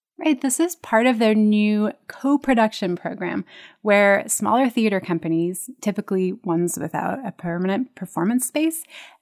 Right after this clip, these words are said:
they can apply, and Coronado Playhouse will then share resources and space for productions. And this one is taipa, or Teenage Youth Performing Arts Theater Company.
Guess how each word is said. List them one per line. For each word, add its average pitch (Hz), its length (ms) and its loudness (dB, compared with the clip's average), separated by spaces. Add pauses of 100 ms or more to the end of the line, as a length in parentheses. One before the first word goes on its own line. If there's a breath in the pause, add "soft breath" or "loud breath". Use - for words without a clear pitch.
they 208 300 0
can 208 220 0
apply, 196 680 2
and 202 360 0
Coronado 226 500 4
Playhouse 180 580 -2
will 185 100 0
then 175 320 2
share 208 380 0
resources 196 920 -2
and 180 160 -8
space - 540 -4 (260 soft breath)
for 185 600 0
productions. 196 800 -4 (360 soft breath)
And 240 160 10
this 262 180 6
one 269 200 8
is 214 320 2
taipa, 208 500 2
or 190 340 2
Teenage 196 380 0
Youth 196 220 -2
Performing 180 420 -2
Arts - 480 -6
Theater 196 300 2
Company. 165 560 -2